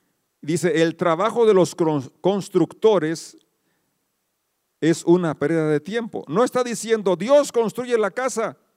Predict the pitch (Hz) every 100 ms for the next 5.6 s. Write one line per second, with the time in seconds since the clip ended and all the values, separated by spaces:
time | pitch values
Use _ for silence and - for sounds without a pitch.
0 | _ _ _ _ _ _ _ - 208 269
1 | 262 240 196 202 156 208 226 233 196 165
2 | 147 160 202 208 175 147 151 160 165 196
3 | 156 160 147 151 254 233 160 165 175 165
4 | - 175 175 - 127 147 151 120 110 180
5 | - - - - 175 151